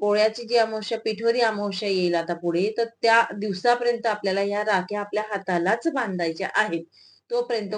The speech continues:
कुणीही सोडू नका. बरेच, अ, म्हणजे भाऊ काय करतात की आपण रक्षासूत्र बांधत असतो आणि नंतर लगेच दुसऱ्या दिवशी सोडून घेत असतो, किंवा काही काही तर असे असतात की ते सोडतच नाही. दोन महिने, तीन महिन्यांपर्यंत आपल्या हाताला राहतात. तर असं न करता काहीतरी नियम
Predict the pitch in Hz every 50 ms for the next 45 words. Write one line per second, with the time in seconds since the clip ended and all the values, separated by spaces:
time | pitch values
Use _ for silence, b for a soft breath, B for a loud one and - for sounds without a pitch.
0 | 214 - 214 202 196 196 202 208 214 - - 262 196 185 185 196 196 190 190 185
1 | 170 175 190 196 220 220 - - 233 220 220 214 208 - - 196 196 190 190 196
2 | 196 190 185 202 196 214 190 190 196 - 226 214 208 202 - 180 175 - 190 185
3 | 185 180 - 214 202 202 - 220 208 208 196 202 - 214 208 208 226 196 - 214
4 | 202 208 202 190 185 185 208 202 226 208 - - - 180 175 170 175 B B B
5 | B B B 196 214 233 240 240 233 220 214 220 226 220 220 208 226 226 208 208
6 | 202 180 - 208 208 202 202 190 226 226 - - 254 208 202 202 220 226 214 233
7 | 214 180 185 180 180 - 185 180 185 226 226 233 233 233 233 214 208 214 214 208
8 | 226 226 233 233 233 247 - - - 220 214 - 262 240 240 240 - 220 202 208
9 | - 240 254 262 262 - 269 220 214 220 220 220 240 233 - - 240 190 143 -
10 | - _ B B B B B B - 190 202 220 233 240 247 247 240 226 220 233
11 | 233 233 233 233 226 220 220 214 214 208 208 214 214 214 214 202 190 180 220 214
12 | 208 - 202 208 220 214 185 190 185 185 190 196 208 202 202 190 175 180 - 202
13 | - - 202 202 196 - 240 247 254 247 240 233 185 180 170 175 190 196 - -
14 | - - 208 202 202 185 220 202 233 240 233 220 214 214 220 220 196 165